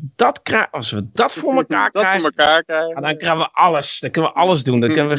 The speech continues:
Speaker 2: <laughs>
Speaker 1: zeggen: Op zondagmiddag moet je een clownsneus opzetten tegen het
Speaker 2: Hmm.
Speaker 1: virus." En, en, en maakt allemaal niet meer uit. Vanaf dat moment hebben ze volgens mij zoiets, ja, van nu, nu hebben we gewoon een, eh,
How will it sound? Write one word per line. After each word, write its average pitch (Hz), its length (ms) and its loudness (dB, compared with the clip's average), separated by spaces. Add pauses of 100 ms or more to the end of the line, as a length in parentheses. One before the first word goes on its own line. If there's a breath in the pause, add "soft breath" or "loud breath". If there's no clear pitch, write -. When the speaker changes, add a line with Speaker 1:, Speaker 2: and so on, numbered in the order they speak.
Speaker 2:
<laughs> 165 40 2
Speaker 1:
zeggen: 135 220 0
Op 135 140 -2
zondagmiddag 180 760 2
moet 160 140 4
je 156 80 2
een 117 100 0
clownsneus 160 640 2
opzetten 151 560 -2 (760 loud breath)
tegen 160 300 0
het 143 160 -4
Speaker 2:
Hmm. 151 100 0
Speaker 1:
virus." 151 400 -4
En, 131 280 -2
en, 131 200 -2
en 143 120 0
maakt 160 260 0
allemaal 190 260 2
niet 175 120 4
meer 147 160 2
uit. 117 240 0
Vanaf 160 300 0
dat 233 180 2
moment 208 340 4
hebben 170 220 0
ze 156 120 -6
volgens 151 260 0
mij 143 180 0
zoiets, 135 340 -8
ja, 107 420 -2
van 117 380 -2
nu, 139 240 4
nu 131 400 4
hebben 131 180 2
we 127 60 -2
gewoon 120 320 2
een, 117 200 4
eh, 113 260 4